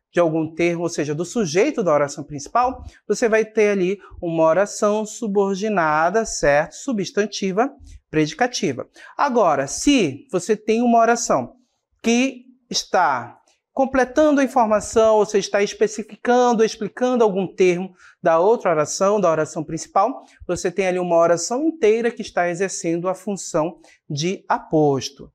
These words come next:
certo? Então, você vai ter uma oração subordinada, substantiva, apositiva. Lembrando sempre que complemento nominal,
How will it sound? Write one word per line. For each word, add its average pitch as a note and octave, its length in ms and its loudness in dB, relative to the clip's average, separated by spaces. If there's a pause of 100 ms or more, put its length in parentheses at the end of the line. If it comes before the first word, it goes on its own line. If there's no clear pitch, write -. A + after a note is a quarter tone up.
(200)
certo? F3 460 0
Então, F3+ 220 0
você E3 180 -4
vai D3+ 120 -2
ter D3+ 100 -6
uma C#3 120 -2
oração F#3 540 0 (260)
subordinada, F3 920 -2
substantiva, E3+ 1000 -6 (320)
apositiva. E3+ 760 -4
Lembrando F3+ 480 0
sempre D#3 340 -6
que D3+ 80 -14
complemento D#3+ 680 -4
nominal, E3 760 0